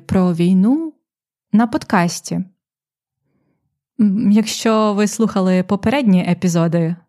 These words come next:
то ви знаєте, наскільки цей подкаст завжди був позитивним, радісним, веселим.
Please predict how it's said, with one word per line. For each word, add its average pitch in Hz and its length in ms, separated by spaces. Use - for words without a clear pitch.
то 214 100
ви 240 120
знаєте, 190 580
наскільки 190 840
цей 220 180
подкаст 196 680
завжди 190 480
був 175 580
позитивним, 180 1160
радісним, 180 880
веселим. 196 760